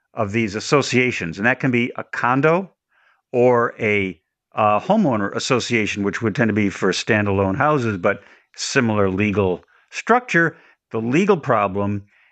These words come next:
is that these are inherently difficult to manage because they're run by the residents, who generally are not professionals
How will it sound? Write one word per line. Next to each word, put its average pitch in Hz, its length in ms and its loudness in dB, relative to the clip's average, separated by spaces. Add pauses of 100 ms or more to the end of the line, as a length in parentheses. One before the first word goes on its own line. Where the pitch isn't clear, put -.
(100)
is 131 240 -4
that 139 280 0
these 185 420 0
are 147 200 2
inherently 123 1120 -2 (360)
difficult 131 520 0
to - 100 -6
manage 95 640 -2 (380)
because 113 580 -2 (280)
they're 131 120 2
run 151 460 0
by 113 640 -2
the 104 460 -4
residents, 92 800 -2 (540)
who 131 440 2 (300)
generally 127 560 0
are 104 200 0
not 107 380 -2
professionals 82 1040 -6